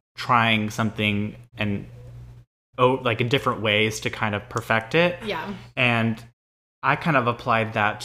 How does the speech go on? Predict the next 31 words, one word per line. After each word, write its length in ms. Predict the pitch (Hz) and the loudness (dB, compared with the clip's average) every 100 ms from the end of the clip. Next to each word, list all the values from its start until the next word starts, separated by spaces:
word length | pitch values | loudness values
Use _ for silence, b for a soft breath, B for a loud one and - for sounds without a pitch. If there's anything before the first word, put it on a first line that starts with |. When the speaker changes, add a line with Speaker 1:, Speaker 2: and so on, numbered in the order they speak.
| - | -6
Speaker 1:
to 340 | 113 107 104 | -4 -2 -4
her 180 | 101 117 | -4 -6
sleuthing. 640 | - - 170 202 110 104 107 | -6 -2 -2 0 -2 -2 -2
You 60 | |
know, 100 | 110 | -2
at 180 | 101 - | -2 -4
first 420 | - 185 175 - | 2 2 2 -2
we 80 | 127 | -6
see 200 | 113 120 | -6 -6
her 140 | 113 110 | -4 -4
very 260 | 110 113 | 0 0
much, 340 | 123 117 - - | 0 0 -2 -8
you 100 | 104 | -8
know, 200 | 98 113 | -8 -10
she's 300 | - 107 101 | -8 -6 -4
just 240 | 151 123 | -4 -2
Donna, 460 | 139 123 110 110 107 | 2 4 4 2 -2
she's 260 | - 101 - | -2 -6 -6
with 140 | 110 | -4
James, 420 | 107 104 104 107 | -2 -2 -2 -4
and 100 | 98 | -4
they're 80 | 98 | -8
trying 220 | - 104 | -6 -4
to 60 | 104 | -4
s-, 260 | - - _ B B B B | -6 -16 _ B B B B
figure 200 | - 117 | -2 2
out 100 | 113 | 4
what 80 | 113 | 2
Speaker 2:
Mm-hmm. 100 | 120 | 4
Speaker 1:
happened. 360 | 113 107 110 110 | 4 4 -2 -2
And 340 | 107 104 104 | -6 -6 -8